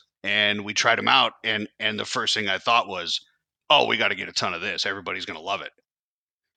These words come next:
And I was working, my buddies were working, so we just bought a bunch of it. And it was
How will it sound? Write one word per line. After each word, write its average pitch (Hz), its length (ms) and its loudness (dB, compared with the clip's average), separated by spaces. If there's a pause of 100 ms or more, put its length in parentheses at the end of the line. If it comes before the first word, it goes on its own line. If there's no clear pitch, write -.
(340)
And 107 440 4
I 113 140 6
was 131 140 2
working, 120 520 4
my 104 100 2
buddies 120 280 2
were 113 120 -2
working, 107 540 2
so 107 100 0
we 104 100 -2
just 107 140 0
bought 110 160 4
a 90 40 -4
bunch 107 260 2
of 85 80 -4
it. 62 120 -10 (400)
And 98 600 2 (600)
it 113 240 0
was 107 440 -2